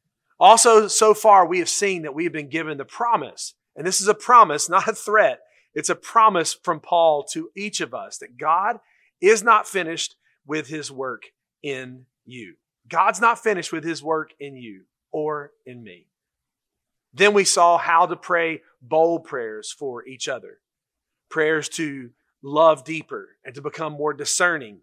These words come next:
and to become wise as we make decisions in our lives that lead to excellence, pure, and to be blameless. And last week we saw, "For to me to live is Christ, and to die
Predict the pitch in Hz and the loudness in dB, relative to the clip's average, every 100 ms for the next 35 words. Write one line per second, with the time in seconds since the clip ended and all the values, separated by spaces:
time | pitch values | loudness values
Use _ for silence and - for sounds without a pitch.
0 | _ _ _ _ 107 120 - 143 131 123 | _ _ _ _ _ -18 -12 -12 -14 -16
1 | 123 143 139 104 101 - - _ _ _ | -6 -4 -4 -8 -16 -18 -18 _ _ _
2 | _ _ 135 127 135 131 107 127 - 156 | _ _ -14 -12 -12 -14 -14 -10 -8 -8
3 | 123 113 131 117 117 123 110 98 - 131 | -12 -14 -14 -12 -8 -8 -8 -12 -18 -14
4 | 139 170 143 113 _ - 156 - 196 - | -8 -8 -8 -14 _ -18 -10 -6 -4 -6
5 | 131 90 - - - _ _ _ _ _ | -10 -16 -14 -12 -12 _ _ _ _ _
6 | _ - - 180 127 95 _ _ _ 107 | _ -10 -6 -4 -6 -10 _ _ _ _
7 | 117 120 127 127 98 - - - _ _ | -20 -16 -14 -14 -18 -20 -20 -20 _ _
8 | _ _ _ _ _ _ _ 156 160 156 | _ _ _ _ _ _ _ -4 2 4
9 | 220 247 233 226 196 208 - 135 113 127 | 4 2 -4 -8 -8 -6 -2 -2 -4 -8
10 | 123 _ _ _ _ _ - 151 - 135 | -14 _ _ _ _ _ -6 -6 -6 -12
11 | 135 156 190 196 208 196 _ _ - 139 | -8 -4 -4 -4 -8 -14 _ _ -14 -12
12 | 131 139 156 160 165 - 147 - - 131 | -6 -4 -4 -4 -8 -12 -14 -14 -10 -10
13 | 82 - - - _ _ _ _ 104 107 | -10 -16 -20 -20 _ _ _ _ -20 -16
14 | 120 123 127 127 | -8 -8 -8 -10